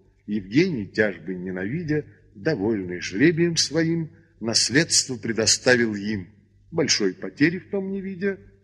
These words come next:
или предузнав издалека кончину дяди старика. Вдруг получил он в самом деле от управителя доклад,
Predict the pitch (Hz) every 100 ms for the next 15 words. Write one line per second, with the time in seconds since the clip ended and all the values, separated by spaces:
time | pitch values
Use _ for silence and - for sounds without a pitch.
0 | - 190 180 220 175 147 120 120 110 -
1 | 98 87 95 101 - 208 214 202 _ _
2 | _ - 135 127 123 - 214 226 170 113
3 | 107 104 98 95 - - - 92 98 _
4 | 92 90 _ _ _ _ _ _ _ _
5 | _ _ - 117 233 247 - 214 190 175
6 | 208 196 175 - - 165 160 151 139 101
7 | 123 139 127 127 113 - 120 113 117 110
8 | - 90 82 90 - 131 202 -